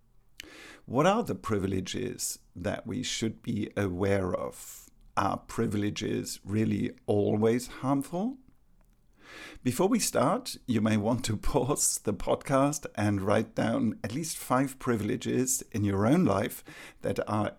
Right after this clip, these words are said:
evident to others, but which you do not think of that much in your daily life.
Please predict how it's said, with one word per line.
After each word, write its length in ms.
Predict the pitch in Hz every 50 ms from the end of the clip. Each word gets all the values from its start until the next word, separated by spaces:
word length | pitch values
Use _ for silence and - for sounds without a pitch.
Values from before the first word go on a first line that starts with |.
| -
evident 680 | 123 135 120 135 110 110 101 98 95 95 92 - - -
to 140 | - 110 104
others, 580 | - 113 151 151 123 117 165 226 254 - - - - - - - - -
but 220 | - - 123 - -
which 380 | 127 123 - - - - -
you 400 | 123 120 117 127 139 156 190 247
do 240 | 240 - 165 151 151
not 300 | 147 143 135 131 - -
think 400 | - - - 117 117 117 113 - -
of 300 | 117 110 110 107 107 - -
that 260 | 110 104 98 - -
much 380 | 101 - - - - - - - -
in 120 | 95 95
your 160 | 95 90 87
daily 440 | - - - 87 87 - - - 107
life. 580 | - - 104 - - - - - - - -